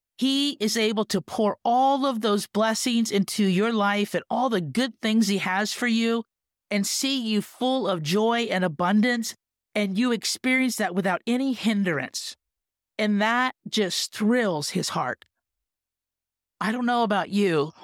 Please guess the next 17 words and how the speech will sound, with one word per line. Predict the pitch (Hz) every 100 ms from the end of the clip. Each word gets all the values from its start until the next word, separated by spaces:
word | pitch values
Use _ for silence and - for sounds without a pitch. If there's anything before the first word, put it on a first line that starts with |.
| -
but | 214 -
that | 175 202 214 202 - _ -
captures | - 208 202 - 202 170 160
my | 147
heart. | 143 165 - _ _
I | 208 202
am | 208 185 175 175
blown | 208 220 226 226
away | - 202 185 185 180 160 151 _ _ _ _ _ _ _ -
with | 202 -
the | 190 170
love | 170 196 202 190 180 139 - -
and | 180 170
the | -
tenderness | - - 220 220 220 202 190 196
of | 156
God, | 175 175 160 147